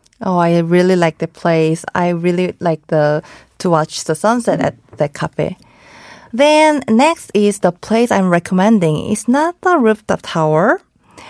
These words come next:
but it's a very delicious bakery, a bakery that came from Lyon, France. This is where French baker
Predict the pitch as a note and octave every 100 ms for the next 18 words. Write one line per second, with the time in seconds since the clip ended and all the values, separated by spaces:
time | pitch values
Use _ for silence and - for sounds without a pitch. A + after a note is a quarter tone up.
0 | - - - G#3+ G#3 G#3 G3+ A3 G#3 F#3
1 | G3 B3 B3 F3+ F3 F#3+ G3+ - A3 C4
2 | F3 D3+ E3+ - E3 E3 E3+ E3+ F3+ E3
3 | F3 E3 D#3 - - A3+ A#3+ - D#3 D#3
4 | D3+ F3 C4 A3 F3 - - E3 D3 -
5 | - - - - _ _ - - - D#4
6 | - - C4 A#3 A3 - - B3 D4 -
7 | F#3 E3+ - G3+ C#4